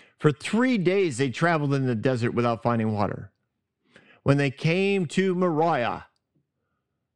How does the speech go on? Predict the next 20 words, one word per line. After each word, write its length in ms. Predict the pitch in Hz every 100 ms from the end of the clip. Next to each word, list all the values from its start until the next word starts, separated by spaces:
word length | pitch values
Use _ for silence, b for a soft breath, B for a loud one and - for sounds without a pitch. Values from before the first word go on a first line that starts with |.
| _ _ _ -
they 140 | 113
could 200 | - 190
not 160 | 147 104
drink 260 | 160 180
its 160 | 123 -
water 260 | 127 156 120
because 260 | 110 113
it 60 | 107
was 140 | 98
bitter. 680 | 95 95 156 180 85 82 _ _ _ _
That 120 | 113
is 80 | 113
why 140 | 110 120
the 100 | 120
place 260 | 131 131
is 80 | 139
called 460 | - 113 120 120 123 _ _ _ _ _ _ _ _ _ _ _ -
Moriah, 640 | 127 147 180 - 95 95 _ _ _ _ _ _ _ _ _ _
means 360 | - 131 151 139
bitter. 420 | 135 170 117 110